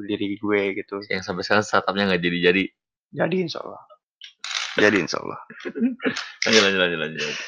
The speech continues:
Speaker 2: Terus, terus, terus.
Speaker 1: Terus, selain itu, apa ya? Gue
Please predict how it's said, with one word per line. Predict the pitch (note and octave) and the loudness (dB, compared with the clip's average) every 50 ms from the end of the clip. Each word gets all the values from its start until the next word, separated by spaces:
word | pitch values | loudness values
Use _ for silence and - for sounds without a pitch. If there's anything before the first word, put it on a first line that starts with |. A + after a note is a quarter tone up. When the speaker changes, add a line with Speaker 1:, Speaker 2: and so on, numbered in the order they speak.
| - - - | -12 -10 2
Speaker 2:
Terus, | - A2 A#2 - | 4 4 4 6
terus, | B2 B2 A#2+ | 4 2 4
terus. | - A2 A2+ A2+ - - - - - - - - - - - - - _ _ _ _ _ - _ _ - _ _ | 4 4 2 2 2 -4 -10 -10 -4 0 2 2 2 0 -4 -10 -18 _ _ _ _ _ -20 _ _ -20 _ _
Speaker 1:
Terus, | - D#3+ E3+ C#3 G2+ G2+ G2+ A2 C3 C#3 - - - - - - - - _ | 4 8 8 8 8 8 8 8 8 8 4 -2 -6 -8 -10 -12 -14 -16 _
selain | - - G#2+ A2 A2 G#2+ A2+ | -6 2 4 6 6 6 4
itu, | A2+ A2+ E3 E3+ F3+ F3+ E3+ - - - _ _ _ | 2 2 2 4 6 6 4 4 2 -2 _ _ _
apa | B2+ - C3 | -8 -6 -4
ya? | A2+ G2+ G2+ - - C#3 C#3 _ _ _ _ _ _ _ _ _ _ _ _ _ _ _ _ _ _ _ _ _ _ _ _ _ _ _ | -6 -6 -6 -10 -14 -20 _ _ _ _ _ _ _ _ _ _ _ _ _ _ _ _ _ _ _ _ _ _ _ _ _ _ _ _
Gue | A#2+ A#2+ B2+ C#3 D3 D#3 | -2 4 8 10 12 12